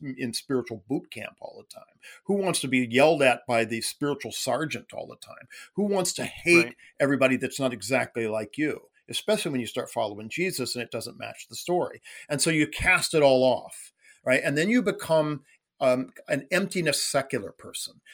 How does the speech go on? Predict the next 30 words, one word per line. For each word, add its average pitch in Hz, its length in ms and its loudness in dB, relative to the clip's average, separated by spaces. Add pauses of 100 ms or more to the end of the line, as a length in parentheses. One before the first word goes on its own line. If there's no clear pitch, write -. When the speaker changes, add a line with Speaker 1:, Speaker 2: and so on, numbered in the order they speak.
(160)
Speaker 1:
Well, 165 100 0
you 165 160 4
don't 240 300 4
really, 117 420 -6
because 151 260 -4
you, 165 100 -2
Speaker 2:
Right. 123 220 -8
Speaker 1:
you, 139 120 -4
no 165 160 2
one 240 160 2
can 170 160 -2
be 143 100 0
completely 147 480 -2
empty. 151 300 0
So 139 180 0
they 135 140 2
basically 143 560 -2
give 127 360 -4
over 135 480 -4 (300)
to 143 80 -6
the 127 80 -6
spirit 160 480 -4
of 123 100 0
the 117 200 -2
age, 123 340 0 (140)
which 135 200 -6
is 135 260 -4 (280)
rationalism 131 760 0
and 117 80 -2
empiricism. 135 720 -2